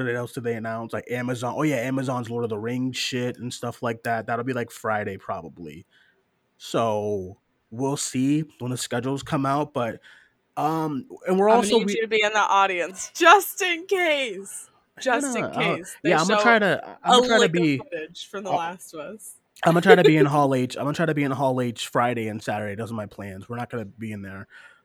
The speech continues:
Speaker 1: Thursday, but Friday and Saturday, most likely we're gonna end up being in there all day, depending on what this, they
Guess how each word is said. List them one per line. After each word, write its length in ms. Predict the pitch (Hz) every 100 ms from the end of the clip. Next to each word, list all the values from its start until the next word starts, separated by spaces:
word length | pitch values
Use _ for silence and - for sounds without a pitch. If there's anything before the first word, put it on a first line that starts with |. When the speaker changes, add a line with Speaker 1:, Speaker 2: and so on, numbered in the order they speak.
| _
Speaker 1:
Thursday, 420 | - 117 107 104 104
but 180 | 110
Friday 320 | - 135 135 123
and 140 | 123
Saturday, 560 | - 120 113 110 107 104 - - _
most 320 | 139 139 143
likely 260 | 147 120 123
we're 100 | 113
gonna 120 | 110
end 120 | 120
up 100 | 107
being 280 | 107 110 110
in 140 | 110 107
there 200 | 104 98
all 160 | 95
day, 340 | 95 95 95 110 _ _ _ -
depending 320 | 123 120 117
on 100 | 110
what 140 | 110
this, 140 | 110 104
they 240 | 123 127